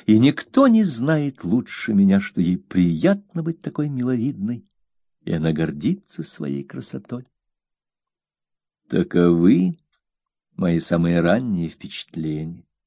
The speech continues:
А вот одно из первых моих умозаключений,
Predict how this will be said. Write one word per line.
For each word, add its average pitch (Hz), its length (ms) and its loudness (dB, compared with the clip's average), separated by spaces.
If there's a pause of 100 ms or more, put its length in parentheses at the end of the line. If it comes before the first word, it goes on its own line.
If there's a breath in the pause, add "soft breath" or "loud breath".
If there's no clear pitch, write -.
(1400 loud breath)
А - 140 0
вот 208 240 2
одно 139 240 4
из - 200 2
первых 208 340 2
моих 151 280 2
умозаключений, 87 960 -2